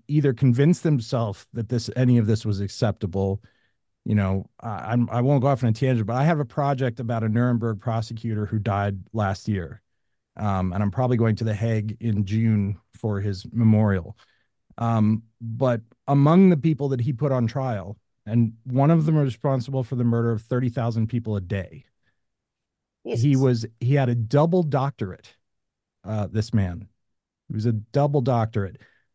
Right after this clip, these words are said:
Speaker 1: There was a mayor. There was an opera singer.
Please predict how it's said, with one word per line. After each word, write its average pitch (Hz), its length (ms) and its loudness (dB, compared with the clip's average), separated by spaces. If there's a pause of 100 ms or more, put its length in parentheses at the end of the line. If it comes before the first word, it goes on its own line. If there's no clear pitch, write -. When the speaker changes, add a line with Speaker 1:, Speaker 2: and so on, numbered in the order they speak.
(240)
Speaker 1:
There 123 180 4
was 123 160 2
a 127 60 4
mayor. 127 540 2 (120)
There 120 140 -6
was 113 120 0
an 120 80 2
opera 113 320 2
singer. 90 440 -8